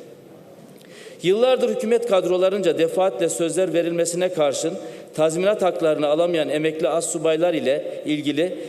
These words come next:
geçen ay başında vermiş olduğumuz kanun teklifi de reddedildi. Makam ve görev tazminatından mahrum bırakılan binbaşılar aleyhine süregelen haksızlık ve eşitsizlik de bir türlü çözülememiştir.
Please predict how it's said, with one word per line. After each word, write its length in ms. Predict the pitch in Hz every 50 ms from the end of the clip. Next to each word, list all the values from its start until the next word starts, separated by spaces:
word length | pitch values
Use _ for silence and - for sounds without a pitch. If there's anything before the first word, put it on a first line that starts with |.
| - - -
geçen 300 | 151 165 160 - 214 190
ay 180 | 180 165 151
başında 380 | 156 151 156 170 165 160 156 139
vermiş 360 | 156 170 170 185 196 - -
olduğumuz 400 | 165 156 147 151 143 139 131 -
kanun 280 | - 151 160 170 180 175
teklifi 460 | 170 170 151 156 147 143 - 143 135
de 120 | 170 180
reddedildi. 600 | - 160 151 123 123 120 110 113 110 101 104 95 - - - - - - - - - - - - - - - - -
Makam 420 | - 151 170 170 - 226 233 240 226
ve 80 | 220
görev 380 | 185 - 180 185 190 220 220 -
tazminatından 760 | 190 190 180 170 170 175 175 165 156 - 175 165 165 170 160
mahrum 400 | 151 151 156 156 165 185 202 196
bırakılan 480 | 175 165 156 156 - 147 143 131 131 123
binbaşılar 600 | 151 165 170 151 143 - - 139 131 160 196 - - - - - - - -
aleyhine 440 | - 143 151 156 156 156 160 170 180
süregelen 560 | 175 175 170 156 175 160 147 156 143 139 131
haksızlık 720 | 123 123 123 123 160 165 165 - 165 160 151 170 202 - 156
ve 80 | 165 151 139
eşitsizlik 580 | 156 - - 160 - - 156 151 160 180 185 -
de 140 | 165 156
bir 100 | 156 208
türlü 380 | 185 - 160 151 147 160 180 165
çözülememiştir. 840 | - 165 156 147 160 165 160 143 139 127 117 - - - 110 101